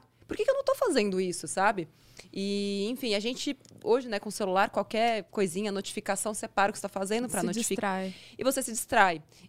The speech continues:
Speaker 1: E, enfim, tem até pesquisa que fala, né, que cada vez que você se distrai, até você voltar pra atividade que você tava fazendo,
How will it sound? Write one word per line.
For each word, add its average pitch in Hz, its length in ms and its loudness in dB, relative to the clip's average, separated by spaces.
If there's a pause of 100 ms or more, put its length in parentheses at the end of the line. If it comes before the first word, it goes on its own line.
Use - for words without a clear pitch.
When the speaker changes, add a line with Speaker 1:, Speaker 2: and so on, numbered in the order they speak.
Speaker 1:
E, 190 680 0
enfim, 196 220 -2
tem 196 100 -2
até 190 140 0
pesquisa 226 480 -4
que 196 140 -8
fala, 185 320 2
né, 170 120 -2
que 175 280 -6
cada 185 260 0
vez 202 160 -4
que - 80 -12
você 240 200 -4
se 208 120 -6
distrai, 196 580 2 (200)
até 208 200 0
você 240 220 -4
voltar 202 440 0
pra 214 100 -2
atividade 180 500 0
que - 60 -16
você - 60 -14
tava 175 180 -2
fazendo, 175 580 -4